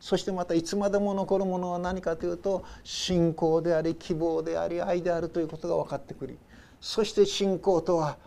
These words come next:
イエスをキリストと信じ見上げることだということが分かってき、そしてイエス様は道であり、真理であり、命であるということの、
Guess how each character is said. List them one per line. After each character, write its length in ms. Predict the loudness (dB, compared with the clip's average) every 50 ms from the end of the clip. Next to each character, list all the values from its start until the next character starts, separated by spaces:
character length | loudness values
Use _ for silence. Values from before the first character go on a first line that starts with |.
| -20 -20 -20 -20 -20 -20 -10 0
イ 200 | 4 6 6 6
エ 80 | 6
ス 180 | 4 4 8 10
を 180 | 10 10 10 8
キ 240 | 4 -4 -2 2
リ 120 | 4 4 2
ス 100 | 2 2
ト 120 | 2 2
と 160 | 2 2 0
信 360 | 0 0 -2 0 0 2 2 2
じ 80 | 2
見 200 | 2 4 4 2
上 120 | 2 2 2
げ 140 | 2 2
る 100 | 2 2
こ 100 | 0 -2
と 140 | -6 -6 -6
だ 100 | -8 -8 -10
と 140 | -2 -2
い 60 | -2 -2
う 40 |
こ 100 | -2 -4
と 100 | -6 -2
が 200 | 0 0 0 0 -2 -8 -14 -16 -16 -8 2
分 200 | 4 4 4 4
か 100 | 0 -2
っ 40 | -2
て 220 | -4 -4 -4 -4
き、 300 | -4 -4 -6 -6 -6 -6 -8 -16 -20 -20 -20 -20 -18
そ 260 | -12 -8 4 6 6
し 80 | 6 8
て 180 | 10 12 12 12
イ 140 | 12 12
エ 100 | 10 8
ス 100 | 8 6
様 260 | 0 0 0 0 -2 0
は 240 | 0 0 0 -2 -4 -12 -18 -20 -14 -6
道 160 | 2 2 2 2 4 0 4 6
で 120 | 6 6
あ 100 | 6 4
り、 140 | 4 2 0
真 320 | 0 2 4 4 4 6
理 120 | 4 6 6
で 140 | 8 8
あ 80 | 8 8
り、 140 | 8 8 6
命 320 | 8 6 4 4 4 8
で 100 | 8 10
あ 60 | 10 10
る 80 | 8
と 100 | 8 8
い 40 | 6
う 60 | 6
こ 100 | 6 2
と 140 | 0 0 0
の、 300 | 2 2 2 0 0 -2